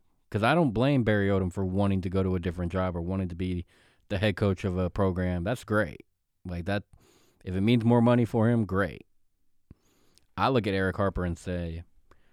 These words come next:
"If this is true, that this is the guy you had circled from last year, we got a serious problem, bro."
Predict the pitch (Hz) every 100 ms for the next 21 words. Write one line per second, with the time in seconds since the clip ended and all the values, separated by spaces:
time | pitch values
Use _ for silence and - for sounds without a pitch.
0 | _ _ _ _ _ 104 85 90 127 -
1 | 156 - 170 156 101 90 82 110 117 113
2 | 117 117 117 113 110 113 104 117 110 120
3 | 113 110 95 87 98 127 - 147 151 151
4 | 156 - _ _ _ _ _ _ _ -
5 | 127 90 - - - - 120 92 82 -
6 | 76 60 76 71 71